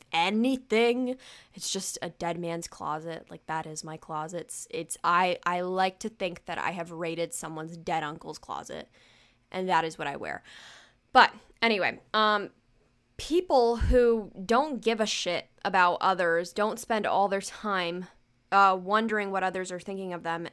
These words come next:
and, and following their hobbies and passions and wearing whatever they want are the happiest people.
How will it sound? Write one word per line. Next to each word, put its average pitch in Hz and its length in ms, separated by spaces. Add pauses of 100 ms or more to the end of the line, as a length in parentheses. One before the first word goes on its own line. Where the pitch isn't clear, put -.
(220)
and, 180 320
and 185 240
following 208 520
their 175 200
hobbies 190 420
and 175 140
passions 170 500
and 165 140
wearing 175 240
whatever 165 220
they 156 120
want 165 240 (400)
are 208 140
the 208 60
happiest 180 360
people. 226 380